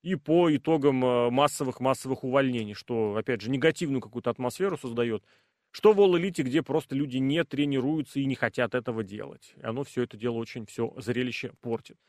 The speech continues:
Посмотрим. Всем чемпионам, естественно, удачи. Всем бывшим чемпионам вернуть себе эти чемпионские титулы в хороших сюжетах и хороших матчах, в которых главное, чтобы никто никакой травмы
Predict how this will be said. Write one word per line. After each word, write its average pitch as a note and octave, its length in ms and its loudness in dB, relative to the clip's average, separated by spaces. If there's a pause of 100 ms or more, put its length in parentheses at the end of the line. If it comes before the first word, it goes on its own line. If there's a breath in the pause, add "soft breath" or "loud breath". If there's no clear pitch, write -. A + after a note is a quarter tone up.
(240 soft breath)
Посмотрим. A3+ 560 6
Всем A3 240 2
чемпионам, G#3+ 480 2
естественно, G3 540 2
удачи. F3 580 4
Всем E3+ 320 2
бывшим D#3+ 320 2
чемпионам D#3+ 480 2
вернуть G#3 500 8
себе D3 240 4
эти - 120 -4
чемпионские D#3+ 640 -2
титулы F3 440 2 (280 soft breath)
в - 80 -20
хороших E3+ 600 6
сюжетах E3 580 4 (300)
и E3+ 100 -4
хороших F#3 520 4
матчах, D3+ 360 2
в - 40 -20
которых D#3 360 4
главное, F#3+ 540 6
чтобы D3 260 -6
никто G3+ 460 6
никакой D#3+ 420 0
травмы F3 600 6